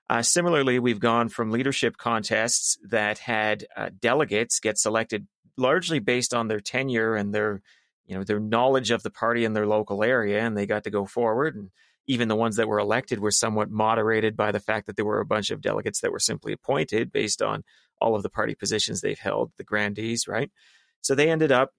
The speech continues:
doing horse trading and picking more moderate leaders as they went along. Well, we don't do that anymore. You know, we, we take extreme positions to get money, and we take extreme positions to get voters. And then are we all sitting here shocked when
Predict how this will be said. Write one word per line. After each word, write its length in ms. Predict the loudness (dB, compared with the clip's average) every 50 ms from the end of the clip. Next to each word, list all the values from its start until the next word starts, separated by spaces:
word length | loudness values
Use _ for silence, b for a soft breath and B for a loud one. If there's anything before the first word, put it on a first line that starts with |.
| _ _ _ _
doing 220 | 0 2 2 2
horse 280 | 2 2 4 4 4 2
trading 360 | 2 0 2 2 4 4 2
and 160 | 2 0 0
picking 280 | -2 -2 0 0 0 0
more 280 | 0 2 2 2 2 2
moderate 460 | 0 2 2 2 2 2 2 2 2
leaders 440 | 2 0 2 0 0 -2 -4 -4 -6
as 140 | -4 -2
they 100 | -2 -2
went 160 | -2 -2 -2 -2
along. 400 | 0 0 0 0 0 -2 -2 0
Well, 220 | 0 2 2 2
we 80 | 2 2
don't 200 | 2 0 0 2
do 160 | 2 2 4
that 180 | 2 0 -2
anymore. 460 | -4 -8 -10 -12 -16 -20 -20 -20 -20 _ _ _
You 80 | -8 -6
know, 120 | -6 -6 -6 b b b b b b b
we, 440 | 2 2 2 4 4 2 2 0 b b b -10
we 100 | -4 0
take 220 | 2 2 2 2
extreme 360 | 0 -2 0 0 0 0 0
positions 420 | 0 0 2 2 2 0 0 -4 -2
to 60 | 0
get 160 | 2 0 2
money, 280 | 2 0 0 0 0 0
and 80 | 0
we 80 | -2 -2
take 200 | -2 -2 -4 -4
extreme 380 | -4 -8 -6 -4 -4 -4 -4
positions 400 | -2 -2 0 0 0 0 -2 -4
to 60 | -2 0
get 180 | 0 -2 -2
voters. 460 | 0 0 2 2 4 4 2 2 0
And 120 | 0 0 0
then 140 | 0 2 2
are 140 | 0 0
we 140 | 2 2 2
all 120 | 2 2 0
sitting 280 | 0 -2 -2 -4 -4
here 140 | -2 -2 -2
shocked 460 | -2 -2 0 0 0 0 -2 -4 -6
when 260 | -6 -6 -6 -6 -8